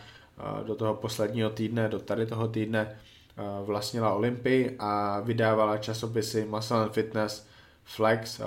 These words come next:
který byl teda, eh, tuším v loňském nebo předloňském roce, eh, součástí toho Muscle and Fitness a časopis pro ženy, eh, Muscle and Fitness Hers.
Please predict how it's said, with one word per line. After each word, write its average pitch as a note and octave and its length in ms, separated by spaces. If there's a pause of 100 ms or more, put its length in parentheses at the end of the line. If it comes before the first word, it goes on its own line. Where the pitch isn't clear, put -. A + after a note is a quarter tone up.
(140)
který G#2 240
byl G#2 160
teda, G#2 360 (200)
eh, - 40 (260)
tuším A2 320
v G2 60
loňském A2 380
nebo G2+ 140
předloňském G#2+ 580
roce, G2+ 380 (420)
eh, - 40 (460)
součástí A2+ 640
toho A2 200
Muscle A2 320
and G#2+ 60
Fitness A2 600 (920)
a G#2 160
časopis G#2 520
pro A2 260
ženy, G#2+ 460
eh, - 580
Muscle G#2 440
and G#2 180
Fitness G2 420
Hers. G#2 420